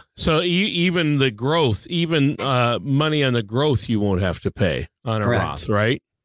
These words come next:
Speaker 2: Yep. And
Speaker 1: It's
Speaker 2: then
Speaker 1: gonna
Speaker 2: one
Speaker 1: stay in that account and grow. And when you're,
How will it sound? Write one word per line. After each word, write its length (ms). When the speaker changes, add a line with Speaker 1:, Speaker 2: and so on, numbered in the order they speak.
Speaker 2:
Yep. 340
And 80
Speaker 1:
It's 100
Speaker 2:
then 120
Speaker 1:
gonna 100
Speaker 2:
one 140
Speaker 1:
stay 140
in 100
that 180
account 380
and 100
grow. 440
And 180
when 180
you're, 300